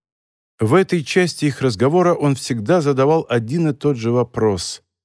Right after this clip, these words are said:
На этот раз Густав глубоко вздохнул, и его голос дрожал, когда он спрашивал. «Ты на следующей неделе придёшь снова?» «Конечно».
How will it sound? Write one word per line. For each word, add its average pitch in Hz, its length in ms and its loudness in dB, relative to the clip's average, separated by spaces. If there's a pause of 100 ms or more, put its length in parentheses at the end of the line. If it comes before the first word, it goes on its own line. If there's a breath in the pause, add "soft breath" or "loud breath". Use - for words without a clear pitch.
(600)
На 123 180 2
этот 170 240 -2
раз 170 200 0
Густав 151 420 -2
глубоко 131 400 0
вздохнул, 117 720 -2 (680)
и 113 80 2
его 131 200 4
голос 165 360 2
дрожал, 143 520 2
когда 135 320 0
он 120 140 0
спрашивал. - 800 -12 (1120)
«Ты 143 180 0
на 156 160 4
следующей 156 720 2
неделе 156 480 2
придёшь 147 500 2
снова?» 104 540 -2 (880)
«Конечно». 107 680 -2